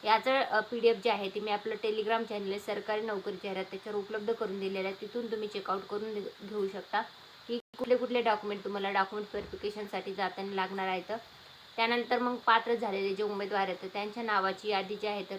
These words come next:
ती अशा प्रकारे प्रसिद्ध झालेली आहे. तर संपूर्ण, अ, जिल्हा परिषद भरती, अ, महिला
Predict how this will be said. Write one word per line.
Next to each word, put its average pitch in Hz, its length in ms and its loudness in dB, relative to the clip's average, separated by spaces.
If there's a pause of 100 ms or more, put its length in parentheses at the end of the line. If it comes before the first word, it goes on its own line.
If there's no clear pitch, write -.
ती 202 60 -4
अशा 208 200 -6
प्रकारे 202 320 -4
प्रसिद्ध 202 460 -6
झालेली 190 380 0
आहे. 208 220 0 (500)
तर 226 80 0
संपूर्ण, 240 500 2
अ, 202 540 4
जिल्हा 226 280 2
परिषद 226 360 -2
भरती, 214 400 -2
अ, - 160 0
महिला 226 500 4